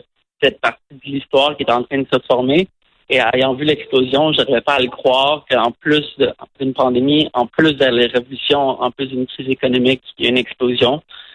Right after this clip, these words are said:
Et donc, euh, je sentais que c'était mon devoir de venir et de photographier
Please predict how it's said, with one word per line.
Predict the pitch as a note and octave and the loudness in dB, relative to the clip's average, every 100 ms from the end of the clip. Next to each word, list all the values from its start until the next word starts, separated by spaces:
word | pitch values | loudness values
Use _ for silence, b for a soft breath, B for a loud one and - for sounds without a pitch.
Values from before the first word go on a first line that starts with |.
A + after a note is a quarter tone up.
| B - | B -4
Et | |
donc, | C3 B2 B2 A#2+ | 2 2 2 0
euh, | B2 | 0
je | B2 - | 2 0
sentais | B2 A#2+ C3 | 0 0 -2
que | |
c'était | - B2 | 0 0
mon | A#2+ | 0
devoir | A#2+ C3 B2 A#2+ B2+ | 2 0 2 2 2
de | A#2+ | -2
venir | A#2+ A#2+ | 0 0
et | B2+ | 0
de | |
photographier | - A2+ A#2 A2+ B2 | 0 0 0 0 -2